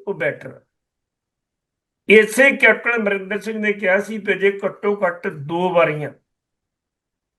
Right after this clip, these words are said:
ਪੰਦਰਾਂ ਸਾਲ ਤੱਕ ਜਿਹੜੀ ਆ ਉਹ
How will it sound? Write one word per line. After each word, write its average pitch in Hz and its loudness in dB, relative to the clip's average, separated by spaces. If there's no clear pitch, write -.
ਪੰਦਰਾਂ 240 8
ਸਾਲ 214 6
ਤੱਕ 208 -2
ਜਿਹੜੀ 180 -6
ਆ 190 8
ਉਹ 196 -4